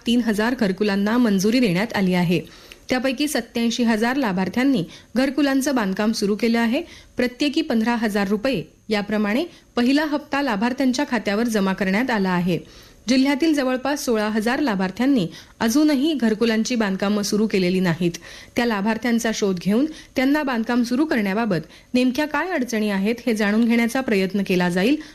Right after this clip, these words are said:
असं ग्रामीण विकास यंत्रणेचे प्रकल्प सहाय्यक संचालक रतिलाल साळुंखे यांनी सांगितलं आहे. सध्या भारतातून इतर देशामध्ये सॉफ्टवेअर निर्यात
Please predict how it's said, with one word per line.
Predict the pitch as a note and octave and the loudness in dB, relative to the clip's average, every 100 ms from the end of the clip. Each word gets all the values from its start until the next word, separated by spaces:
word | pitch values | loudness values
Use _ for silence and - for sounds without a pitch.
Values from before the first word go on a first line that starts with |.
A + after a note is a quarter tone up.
| - | -8
असं | A#3 C#4 A#3+ | -4 -2 0
ग्रामीण | A#3+ A#3 D4+ | 0 0 0
विकास | D4 A#3+ A#3 A3+ | 0 -2 -4 -2
यंत्रणेचे | G#3 G3 G#3+ G#3+ G3+ B3 | -2 0 0 0 0 -2
प्रकल्प | A3+ G3 G3+ G3+ | -2 -2 -2 -2
सहाय्यक | G3 G3+ G3 G3+ G3+ | -2 0 2 2 0
संचालक | - F3+ F3+ C4 F3+ - - - - | -2 0 0 0 0 -4 -18 -20 -4
रतिलाल | A3+ A#3 C4 B3+ | -2 0 -2 -2
साळुंखे | C4+ A3 G#3 C#4 - F3 | -2 -2 0 0 0 -2
यांनी | F#3 G#3+ | 0 0
सांगितलं | A#3+ G#3 F3+ F3 F3+ | 0 0 0 0 0
आहे. | F3 E3+ - - - - - - - - - - | 0 -2 -6 -12 -20 -20 -20 -20 -20 -20 -20 -8
सध्या | - C4+ D4+ | -4 -2 -2
भारतातून | D#4+ D4 C#4 D4 C4+ E4+ - | 0 0 0 -2 0 0 0
इतर | B3 B3+ | -2 0
देशामध्ये | C4 A#3+ B3 A#3+ C4 | 0 0 2 2 2
सॉफ्टवेअर | D4 A#3+ G3+ - D4 E4+ | 0 -2 -4 -4 -2 2
निर्यात | D4+ A#3+ A#3 | 2 2 -2